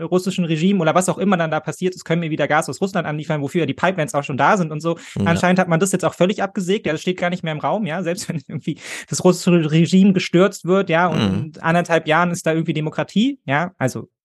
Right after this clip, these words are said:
Speaker 2: Ja.
Speaker 1: ist jetzt sehr überspitzt, aber,
Speaker 2: Ja, ich meine,
Speaker 1: ähm,
Speaker 2: so wie
Speaker 1: offensichtlich
Speaker 2: wir
Speaker 1: nicht,
Speaker 2: jetzt
Speaker 1: ja.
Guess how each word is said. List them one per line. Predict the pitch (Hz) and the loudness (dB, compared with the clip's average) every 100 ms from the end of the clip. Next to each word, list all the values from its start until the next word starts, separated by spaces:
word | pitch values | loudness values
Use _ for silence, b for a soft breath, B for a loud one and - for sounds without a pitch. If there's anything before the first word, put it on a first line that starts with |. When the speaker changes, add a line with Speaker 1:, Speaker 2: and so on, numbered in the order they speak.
| _ - | _ -4
Speaker 2:
Ja. | 104 101 | 0 2
Speaker 1:
ist | - | 0
jetzt | - | -2
sehr | - | 0
überspitzt, | 123 123 - 175 - | 0 -2 -4 -6 -2
aber, | 123 127 123 | 2 2 4
Speaker 2:
Ja, | 120 160 B B B | 2 0 B B B
ich | 117 | -2
meine, | 123 131 | 0 2
Speaker 1:
ähm, | 131 135 135 - _ _ | 2 2 -2 -8 _ _
Speaker 2:
so | 113 | -4
wie | 143 170 | 2 2
Speaker 1:
offensichtlich | 113 | 4
Speaker 2:
wir | 147 | 6
Speaker 1:
nicht, | 208 - - | 6 4 -4
Speaker 2:
jetzt | |
Speaker 1:
ja. | 131 139 | -6 -8